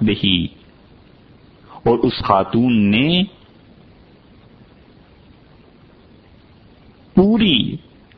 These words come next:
سوچ اس بات پر صرف کر دی۔ وَهَمَّ بِهَا، اور حضرت یوسف علیہ الصلوۃ والسلام جو عورت سوچ رہی تھی، اس کے مطابق کچھ کر گزرتے، لولا ان رأى برهان ربه،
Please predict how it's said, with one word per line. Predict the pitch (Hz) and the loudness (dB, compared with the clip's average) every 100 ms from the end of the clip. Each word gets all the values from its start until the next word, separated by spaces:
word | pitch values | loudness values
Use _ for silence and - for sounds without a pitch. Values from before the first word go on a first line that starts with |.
| - - - - - - - - | -20 -20 -20 -20 -20 -20 -14 -6
سوچ | 151 160 165 117 - - - - - | -2 0 2 -2 -4 -12 -14 -18 -10
اس | - - | -8 -4
بات | 131 131 131 | 0 0 -2
پر | 104 | -4
صرف | - - - - - - | -4 -8 -4 -4 -6 -8
کر | 95 | -6
دی۔ | 82 80 - - - - - - - - - - - - - - | -4 -6 -8 -12 -20 -20 -20 -20 -20 -20 -20 -20 -20 -20 -20 0
وَهَمَّ | 131 127 135 160 202 | 0 2 0 0 0
بِهَا، | 214 190 143 78 60 - - - - | 2 0 2 0 -2 -8 -20 -20 -4
اور | 151 165 | 0 0
حضرت | 160 156 | 0 -2
یوسف | 131 160 - 196 | 0 -2 -2 -4
علیہ | 156 135 | -2 -2
الصلوۃ | 139 131 110 - | -2 0 0 0
والسلام | 101 101 - 92 117 160 175 185 - - - - - - - - - - - _ - - - - - - - | -2 -2 -2 0 2 2 0 -4 -10 -20 -20 -20 -20 -20 -20 -20 -20 -20 -20 _ -20 -20 -20 -20 -20 -20 -2
جو | 160 | 2
عورت | 160 131 147 202 - - | 2 2 0 -2 -4 -2
سوچ | 127 120 110 | 0 0 0
رہی | 101 95 | 0 0
تھی، | 95 147 151 160 151 | -2 -2 0 0 -2
اس | 143 - | -4 -2
کے | 160 | -2
مطابق | 139 123 131 156 170 | 0 0 0 -2 -4
کچھ | - - - | -6 -6 -4
کر | 208 | -2
گزرتے، | 190 151 139 120 - 110 | 0 -2 -2 -4 -2 0
لولا | 98 107 104 101 107 110 110 104 | 2 0 2 2 4 2 2 0
ان | 135 | 0
رأى | 147 156 151 147 139 | 0 0 2 0 0
برهان | 117 113 104 98 | -2 0 0 0
ربه، | 92 85 - 85 98 | -2 -4 -4 -6 -6